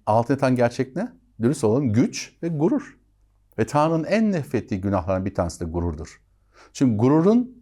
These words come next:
altında köklenen biri de az önce söylediğim gibi para sevgisi. Bu yüzden eldekiyle yetinin diyor ayet. Bakın çok açık. "Yaşayışınız para sevgisinden uzak olsun,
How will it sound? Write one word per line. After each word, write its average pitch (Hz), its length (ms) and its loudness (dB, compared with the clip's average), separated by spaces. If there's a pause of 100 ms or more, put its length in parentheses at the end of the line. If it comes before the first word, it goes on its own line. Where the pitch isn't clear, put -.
(480)
altında 123 360 0
köklenen 139 480 2
biri 147 80 0
de 147 80 4
az 120 160 2
önce 127 160 2
söylediğim 139 300 0
gibi - 100 -12
para 190 180 -2
sevgisi. 92 500 -4 (300)
Bu 156 180 4
yüzden 151 420 2
eldekiyle 127 640 0
yetinin 104 580 2
diyor 85 220 2
ayet. 80 240 0
Bakın 117 220 0
çok 175 180 -2
açık. 107 300 -2 (200)
"Yaşayışınız 143 640 0
para 151 220 2
sevgisinden 107 460 -2
uzak 143 300 0
olsun, 254 420 0